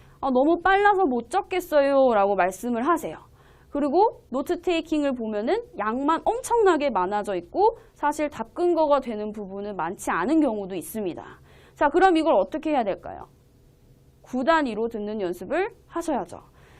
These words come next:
여러분, 사실 구 단위로 들으시게 되면은 필요 없는 노트 테이킹의 양을 좀 줄이실 수가 있게 되세요. 그렇기 때문에 좀 더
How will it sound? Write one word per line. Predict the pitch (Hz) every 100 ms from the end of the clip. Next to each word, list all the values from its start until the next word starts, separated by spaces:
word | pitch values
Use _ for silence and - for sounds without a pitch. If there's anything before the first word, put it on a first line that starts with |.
| - _
여러분, | 311 320 359
사실 | 381 294 311 262 - -
구 | - 330 381
단위로 | 277 220 240 269 285 294
들으시게 | - 214 233 240 214 247
되면은 | 247 185 175 190 302 - - _ _
필요 | - 415 415 392
없는 | 240 226 240 214
노트 | 180 -
테이킹의 | - 254 240 - 233
양을 | 196 175 202 233
좀 | 302 339 339
줄이실 | - 247 302 302 240
수가 | - 208 202 190
있게 | 170 247
되세요. | 214 175 131 - - - - -
그렇기 | 247 247 294
때문에 | 302 294 240 190 277 403 415
좀 | 311 302 285
더 | 320 381